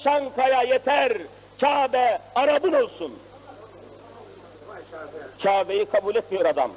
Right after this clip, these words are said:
Bizim en kutsal değerimiz, günde beş defa yüzümüzü çevirdiğimiz, o istikamete tükürmekten bile haya ettiğimiz kıbleyi,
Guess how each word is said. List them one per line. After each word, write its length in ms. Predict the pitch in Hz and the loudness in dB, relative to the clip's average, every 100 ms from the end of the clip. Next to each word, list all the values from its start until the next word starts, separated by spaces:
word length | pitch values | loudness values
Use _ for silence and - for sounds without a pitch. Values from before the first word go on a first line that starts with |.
| - - - - - - - | -16 -20 -20 -20 -20 -20 -10
Bizim 300 | 151 180 185 | -6 -2 0
en 140 | 233 | 0
kutsal 480 | - 190 - 202 190 | -2 -12 -2 0 0
değerimiz, 460 | 185 185 180 190 - - - - - - - 139 | 0 0 0 -6 -8 -16 -20 -20 -20 -20 -14 -4
günde 360 | 190 190 190 | -2 2 0
beş 220 | 196 - | 0 -2
defa 280 | 190 - 185 | -2 0 0
yüzümüzü 500 | 170 170 180 175 185 | 0 -4 -4 -4 -4
çevirdiğimiz, 720 | - 185 170 160 170 170 175 - - - - - | -4 -2 0 0 -2 -2 -4 -6 -20 -20 -10 0
o 80 | 196 | 0
istikamete 720 | 196 - - - 180 180 196 | 0 -4 -2 0 0 0 0
tükürmekten 800 | - 196 - 202 190 180 226 196 | -2 -6 -4 -2 0 0 0 -2
bile 120 | 175 | 0
haya 280 | 165 170 170 | 0 2 2
ettiğimiz 540 | 160 - 170 170 165 - - - - - - | -2 -4 -4 -2 -4 -8 -20 -20 -20 -20 -12
kıbleyi, 680 | - 226 170 170 165 226 494 | -4 -4 0 2 4 2 0